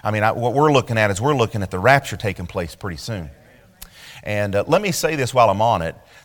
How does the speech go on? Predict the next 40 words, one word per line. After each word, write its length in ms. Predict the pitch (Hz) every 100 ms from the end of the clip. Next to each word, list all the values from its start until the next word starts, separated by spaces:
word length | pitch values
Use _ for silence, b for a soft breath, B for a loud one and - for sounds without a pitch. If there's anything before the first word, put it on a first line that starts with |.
| -
The 100 | 95
rapture 540 | 101 151 180 - 139
takes 380 | 123 156 139 -
place 340 | - 143 131
before 420 | 98 117 104 135 131
the 120 | 110
tribulation 680 | - 113 101 101 92 90
period. 420 | 80 73 67 65 - _ _ _ _ _ b b b
We're 200 | - 139
living 180 | 180 156
in 100 | 131
a 80 | 113
day 240 | 117 139
with 280 | 131 98 85
doctrinal 360 | 127 147 - 131
confusion. 760 | - 113 - 131 131 120 127
People 300 | 127 135 131
don't 200 | 123 131
know 100 | 113
how 120 | 120
to 60 | 104
rightly 300 | 104 135 120
divide 320 | 113 123 123
their 140 | 110 98
Bible, 420 | 117 120 123 123
biblical 840 | 85 80 82 135 135 131 113 - _ _ _
idiocy. 800 | 135 139 123 135 127 - 143 143 B B B B B
And, 340 | 110 110 104
uh, 60 | 101
you 180 | 107 131
can 140 | 139
go 80 | 123
on 160 | 127
the 100 | 123
internet 300 | 120 127 131
and 100 | 107
pick 160 | - 127
up 140 | 123
about 200 | 113 113
any 220 | 113 127